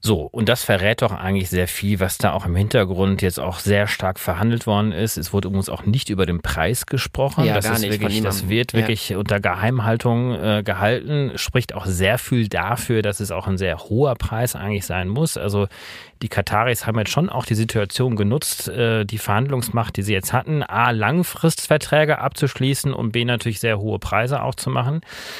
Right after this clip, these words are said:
Speaker 1: Und schlussendlich, wenn man das auch nochmal so ein bisschen Level tiefer nochmal diskutiert, ähm, ist es wahrscheinlich auch vor allen Dingen auch ein Deal für den Betreiber dieses L-N-G-Terminals in Brunsbüttel. Der braucht nämlich diese Investitionssicherheit, denn er wird
Speaker 2: Ja.
Speaker 1: ja nicht dieses L-N-G-Terminal bauen, was erst zweitausendsechsundzwanzig fertig wird,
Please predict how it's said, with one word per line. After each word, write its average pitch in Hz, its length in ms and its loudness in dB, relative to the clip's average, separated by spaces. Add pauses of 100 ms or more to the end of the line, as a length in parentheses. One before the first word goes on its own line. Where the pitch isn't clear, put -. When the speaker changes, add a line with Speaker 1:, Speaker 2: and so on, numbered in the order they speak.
(440)
Speaker 1:
Und 117 460 0
schlussendlich, 135 640 0
wenn 117 80 -2
man 127 100 -4
das 123 140 -6
auch - 80 -6
nochmal 123 220 0
so 127 60 -4
ein 120 60 -4
bisschen 120 300 -2
Level 113 240 0
tiefer 131 280 0
nochmal 123 280 0
diskutiert, 123 840 -2
ähm, 117 480 2 (140)
ist - 200 -2
es 135 160 -4
wahrscheinlich 123 540 -2
auch 110 120 -4
vor - 260 -2
allen 98 160 -2
Dingen 151 160 2
auch 131 160 -2
ein 110 380 -2
Deal 123 480 0
für 120 240 -2
den 107 180 0
Betreiber 135 840 -2
dieses 107 420 -4
L-N-G-Terminals 110 840 -2
in 123 160 -2
Brunsbüttel. 107 640 0
Der 92 140 0
braucht 113 340 -2
nämlich 156 220 0
diese 120 220 0
Investitionssicherheit, 113 1300 -2
denn 104 160 2
er 110 180 0
wird 135 180 0
Speaker 2:
Ja. 151 60 4
Speaker 1:
ja 127 60 4
nicht 147 260 -2
dieses 123 220 0
L-N-G-Terminal 120 800 2
bauen, 117 320 2
was 135 120 2
erst - 240 0
zweitausendsechsundzwanzig 117 1300 0
fertig 123 320 0
wird, 143 180 2